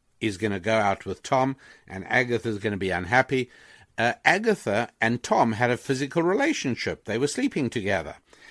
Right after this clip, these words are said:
And now Agatha's really unhappy. Why? Well, here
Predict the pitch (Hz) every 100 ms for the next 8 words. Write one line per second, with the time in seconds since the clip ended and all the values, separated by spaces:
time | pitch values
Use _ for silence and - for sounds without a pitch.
0 | - - 113 113 117 113 - 131 139 123
1 | 120 92 104 127 127 113 101 82 73 -
2 | 80 - 98 98 87 139 226 _ - -
3 | - - 175 196 - - - - 285 294
4 | 262 -